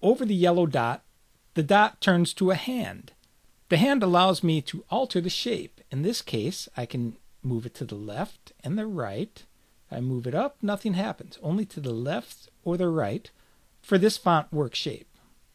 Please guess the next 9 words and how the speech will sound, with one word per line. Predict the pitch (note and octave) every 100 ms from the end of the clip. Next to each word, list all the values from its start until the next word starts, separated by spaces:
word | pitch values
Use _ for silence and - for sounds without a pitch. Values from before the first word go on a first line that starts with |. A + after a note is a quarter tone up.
| _ _ _ - - _ _ _ _ _ _ _ _ _ -
Other | G#3 C4+
font | - F3 D3+ C#3
work | D3 B2+
shapes | - C3 C3+ - _
will | D3+ D3+
have | C3
a | A2+
different | B2 - G#2+
effect. | F#2+ - B2+ -